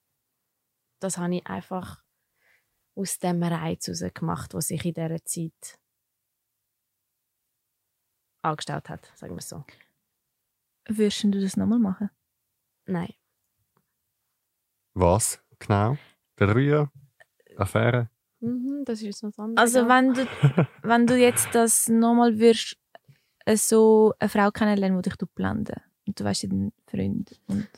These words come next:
Speaker 2: so.
Speaker 1: Nein, ich, ich gehe das kein zweites Mal ein. Nein.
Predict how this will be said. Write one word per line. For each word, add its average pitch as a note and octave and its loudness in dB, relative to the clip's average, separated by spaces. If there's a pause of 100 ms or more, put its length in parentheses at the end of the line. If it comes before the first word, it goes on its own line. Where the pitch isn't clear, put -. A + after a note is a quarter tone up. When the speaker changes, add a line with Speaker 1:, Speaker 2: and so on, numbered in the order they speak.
(100)
Speaker 2:
so. - -8
Speaker 1:
Nein, D#3 -4
ich, - -16
ich - -6
gehe F#3+ -2
das - -6
kein - -12
zweites E3+ -12
Mal D#3+ -14 (180)
ein. D#3+ -10 (200)
Nein. G#3+ -4